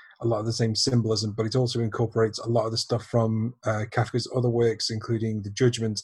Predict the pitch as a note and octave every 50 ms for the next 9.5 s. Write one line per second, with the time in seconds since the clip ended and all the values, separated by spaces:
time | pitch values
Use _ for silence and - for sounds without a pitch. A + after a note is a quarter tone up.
0 | - - A2 A2 A2 G#2+ G2+ A#2+ A#2+ - - A2+ - - - G2 - _ _ _
1 | _ - - _ _ _ _ _ _ _ - A2+ A2 A2+ A#2 G#2+ A2+ A#2+ - _
2 | _ _ _ _ _ _ _ _ _ _ _ - C#3 B2+ - - C3 A#2 A2 G2+
3 | - _ _ _ _ _ _ _ _ - B2 A#2+ - C3+ A#2+ A2+ G#2 G#2 G2+ -
4 | _ _ _ - - A2 G#2 G2+ G2 - _ _ - A2 - - G2+ - - G2
5 | G2+ - _ _ - - - - - - - - - - A#2+ A#2 A2+ A2 G#2+ G#2
6 | G#2+ A#2+ - - - A#2 A#2 A#2 A#2 A#2 A2+ G#2+ - - _ _ - - - -
7 | - _ - C#3+ C#3 C3 B2+ C3 C3 B2+ A#2+ A#2 - - - - - _ _ _
8 | _ - - A#2+ C3 C3 A#2 C3+ C3+ B2 A2+ A2 G#2+ G#2 G2+ G2 - _ - -
9 | C3 C3 B2+ C3 B2+ B2 A#2+ - -